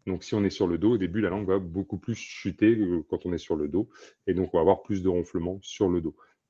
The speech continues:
On peut essayer de se mettre sur le côté, euh, ou sur le ventre, mais, euh, il peut arriver, euh, à certains stades d'apnée du sommeil où on ronfle dans toutes les positions.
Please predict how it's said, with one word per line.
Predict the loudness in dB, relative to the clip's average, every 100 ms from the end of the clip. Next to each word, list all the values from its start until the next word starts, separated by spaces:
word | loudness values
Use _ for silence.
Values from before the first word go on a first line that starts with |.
| _
On |
peut | -2
essayer | 2 2
de | 2
se | 0
mettre | 0 -2 -8
sur | -6 -2
le | 0
côté, | -2 -2 0 -2 -8 -18 -18 2
euh, | 6 8 8 6
ou | 2
sur | 2 2
le | 2
ventre, | 2 0 0 -6 _
mais, | -4 4 6 6 4
euh, | 2 2
il | 0
peut | 0
arriver, | 0 0 0 4 6 4
euh, | 2 0 -4
à | -6
certains | -6 -6
stades | 0 4 4 2 0
d'apnée | 2 2 0
du | -2
sommeil | -6 -4 -2
où | -2 -2
on |
ronfle | -2 -2 -4
dans | -8
toutes | -6 -6
les |
positions. | -6 -4 -6 -8